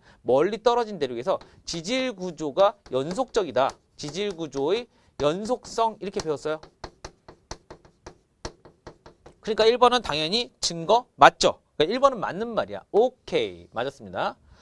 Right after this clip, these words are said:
자, 그럼 두 번째. 이 번. 이 번은 여러분들 거기 보면은요. 어, 빙하 퇴적층이죠. 그래서 우리가 이렇게 배웠어요. 빙하의 분포 및 흔적.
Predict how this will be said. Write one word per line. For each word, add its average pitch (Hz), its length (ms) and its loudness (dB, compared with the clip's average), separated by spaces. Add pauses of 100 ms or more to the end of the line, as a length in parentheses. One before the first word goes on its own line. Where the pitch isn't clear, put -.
(220)
자, - 60 -12
그럼 226 200 2
두 220 100 -6
번째. 247 400 4 (460)
이 214 120 -4
번. 180 200 -2 (1400)
이 214 140 0
번은 285 180 8
여러분들 220 340 4
거기 185 180 4
보면은요. 175 520 -4 (300)
어, 131 320 0 (240)
빙하 247 380 4
퇴적층이죠. 175 840 -4
그래서 220 380 2 (120)
우리가 190 140 0
이렇게 254 180 -2
배웠어요. 110 600 -2
빙하의 165 640 -6 (1500)
분포 220 480 -2
및 262 220 -4 (120)
흔적. 302 480 -2